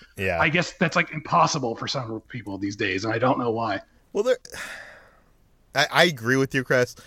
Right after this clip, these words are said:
Speaker 1: There is a lot of investment because this is a franchise that people have followed all their lives,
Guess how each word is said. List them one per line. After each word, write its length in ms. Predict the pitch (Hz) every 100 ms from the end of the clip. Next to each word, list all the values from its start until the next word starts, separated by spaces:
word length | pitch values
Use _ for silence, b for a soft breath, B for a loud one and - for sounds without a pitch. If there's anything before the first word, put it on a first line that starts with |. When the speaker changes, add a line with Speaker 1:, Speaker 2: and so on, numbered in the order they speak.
| B B
Speaker 1:
There 120 | 143 180
is 180 | 190 175
a 40 |
lot 200 | 147 139
of 120 | 120
investment 600 | 113 101 101 - 117 107
because 200 | - 107
this 160 | 104 95
is 140 | 101
a 60 | 101
franchise 640 | - 95 101 92 98 98
that 140 | 95 -
people 240 | 104 98
have 100 | 92
followed 400 | - 98 107 101
all 200 | - 98
their 200 | 104 101 92
lives, 540 | 82 90 120 -